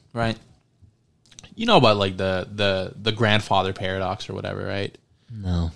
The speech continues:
Speaker 1: You take a time machine, you go back in time, you kill your grandfather, you're never born. But if you're never born, how could you take the time machine to go back in time and kill your grandfather? Yada, yada, yada.
Speaker 2: Oh, okay.
Speaker 1: Whatever. The, the paradox, right? So, the thing, the thing about paradox, right, that only works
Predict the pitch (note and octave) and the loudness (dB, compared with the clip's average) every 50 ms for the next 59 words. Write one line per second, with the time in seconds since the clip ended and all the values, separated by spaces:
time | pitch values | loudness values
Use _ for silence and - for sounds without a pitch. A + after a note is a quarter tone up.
0 | - - G#2 G2+ - G#2+ G2+ G2 - G#2+ G2 G2+ G2+ - - G#2 G#2 G#2 G2+ G2+ | -8 -10 -10 -6 -4 -4 -4 -4 -4 -4 -4 -4 -4 -4 -4 -2 -2 -2 -2 -2
1 | F#2+ G2 G2 G2 G2+ F#2+ - G2+ F#2+ F#2+ G2 G2 F#2 - G#2+ G2 F#2+ F#2+ G2 G2 | 0 -2 -2 -2 -4 -6 -6 -6 -6 -4 -6 -6 -8 -6 -4 -4 -4 -4 -4 -4
2 | F#2+ G2 G2 - F#2 F#2+ F#2+ F#2+ F#2+ F#2+ G2 G2+ G2+ G2 G2 G2+ G2 G2 G2 G2 | -6 -6 -6 -6 -6 -6 -4 -6 -6 -6 -6 -6 -4 -4 -4 -6 -6 -4 -4 -2
3 | G2 G2 G2 G2+ G2 G2+ G2 F#2+ F#2+ G2 G2 G#2 G2+ G2 G2+ G2 G2 G2+ G#2 G2+ | -2 -2 -4 -4 -4 -4 -4 -4 -2 -2 -2 -2 -2 -2 -4 -4 -4 -2 -2 -2
4 | G2+ G2+ G2+ G2+ G2 G#2 G2+ G2 - G2+ F#2+ G2+ G#2+ G2 F#2+ G2 G2+ - G#2 G2 | -2 -2 -4 -6 -6 -6 -8 -8 -8 -8 -8 -6 -6 -6 -6 -6 -6 -6 -8 -8
5 | - - G2+ G2 G2 G2 G2 G2+ F#2+ G2+ F#2 F#2+ G2+ G2+ G#2+ G2 G2 G2 F#2+ F#2+ | -8 -6 -6 -4 -2 -2 -4 -4 -4 -6 -6 -6 -6 -6 -6 -6 -4 -4 -6 -6
6 | G2 G2+ G2 - - B3 C4 B3+ G#3 C#3+ G#2+ F#2+ F2+ F#2+ - - - A2+ G#2 - | -6 -6 -6 -6 -4 -2 0 0 2 0 0 0 -2 -4 -6 -4 -2 -2 -2 0
7 | C#3+ C#3+ G#2 F#2 G2 G#2+ - - - - _ _ _ _ _ - A2+ - - A#2 | 0 0 0 0 -2 -6 -10 -14 -18 -20 _ _ _ _ _ -2 -2 -2 -2 -2
8 | - A#2+ G2 - - - - - - G#2 - - - - - - - - - - | -4 -4 -4 -4 -6 -10 -8 -6 -4 -4 -4 -6 -10 -20 -20 -14 -12 -12 -12 -12
9 | - _ - - C#3+ A#2+ G#2 - - - - _ _ _ _ _ _ _ _ _ | -14 _ 0 4 4 6 4 4 -2 -14 -20 _ _ _ _ _ _ _ _ _
10 | _ _ _ _ _ _ _ _ _ _ _ _ _ _ - - D#3 C#3 A#3+ C#4 | _ _ _ _ _ _ _ _ _ _ _ _ _ _ -2 -2 2 4 4 2
11 | B3 F#3 E3+ F3 - - E4+ F#4 D#4 E3+ C#3 A#2 - - F#3 E3 C3 G#2+ G2+ G#2 | 4 4 4 4 4 2 0 -2 0 0 0 0 0 0 0 0 2 0 0 -2
12 | - - A2 A2+ A2+ A2 - D#3+ F#3+ G3+ G3 E3+ B2+ A#2 A#2+ B2+ C3+ C3 A#2+ - | -2 -2 -2 -2 -2 -2 -2 0 0 2 2 0 0 0 2 2 4 4 2 0
13 | - - | -4 -6